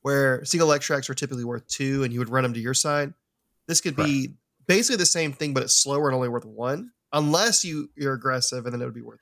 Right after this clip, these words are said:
Speaker 1: two in the, in, in the inverse. Uh, but I see where you're saying where you wanna pull it back. I, I like that better, though. I like that there's, um, like, a choice now. 'Cause before, like you said,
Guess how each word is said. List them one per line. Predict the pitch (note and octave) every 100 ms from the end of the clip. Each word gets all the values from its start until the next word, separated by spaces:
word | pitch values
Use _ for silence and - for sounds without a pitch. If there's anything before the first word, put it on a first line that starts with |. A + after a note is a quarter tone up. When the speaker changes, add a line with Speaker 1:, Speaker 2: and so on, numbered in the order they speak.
| -
Speaker 1:
two | - C3+ A2+ - _ _
in | D3+ C3+
the, | C3 D3
in, | D3 C3+
in | F3
the | D#3 D3
inverse. | D#3 B2 G#2+ - - _ _ _ _ _ -
Uh, | C#3+ C3 A#2+ A#2 _ _ _ _ _ _ _ _ _ _
but | E3
I | D#3+
see | F#3+
where | F3 E3
you're | C#3+
saying | D3+ C#3+
where | C3+
you | C3
wanna | B2+
pull | B2 C3
it | A#2+
back. | A2+ A#2+ A2+ - _ _ _ -
I, | - -
I | F#3+
like | F3+ G3 G#3+
that | A3+ F#3
better, | C3+ C#3+
though. | D#3 F3
I | C#3
like | C3 C#3 C#3
that | C#3+
there's, | C#3 B2+ A#2 - - _ _ -
um, | C3 A#2+ A#2+ _ _ _ _
like, | C#3 C#3
a |
choice | - D3+ D#3 C#3+
now. | F#3+ F#3+ G3 - _ _ _ _ _
'Cause | F3+ F3
before, | D#3 - B3+ A#3 E3+
like | D3+ D3+
you |
said, | C#3 G3 D#3+ C3